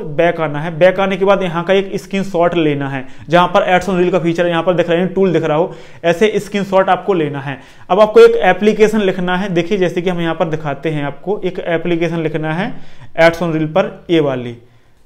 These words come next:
जैसे कि यहाँ पर देखिए, ये आपको application लिखना है। नीचे आपको अपने Facebook page या profile का यानी कि link लगाना है। यहाँ पर देखिए, जैसे कि मैंने अपने page का यहाँ पर लिंक लगा दिया। अब इसको पूरा copy करना है।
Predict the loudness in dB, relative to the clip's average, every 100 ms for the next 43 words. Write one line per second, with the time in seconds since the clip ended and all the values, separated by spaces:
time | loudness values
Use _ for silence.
0 | -10 -8 -6 -4 -4 -2 -2 -2 -4 -6
1 | -2 0 0 0 -2 0 0 -2 0 -2
2 | 0 -2 -2 0 2 0 2 0 0 -2
3 | 0 0 0 -2 4 6 8 4 2 2
4 | 2 -2 -2 0 0 -2 -4 -4 -4 -4
5 | -6 -8 -18 -4 2 4 4 4 4 4
6 | 2 0 2 0 0 -4 -4 -6 -4 -4
7 | -2 -4 -2 0 2 0 0 -2 0 0
8 | -2 -2 -4 -2 0 0 0 -2 2 2
9 | 4 2 2 -2 -6 -8 -12 -14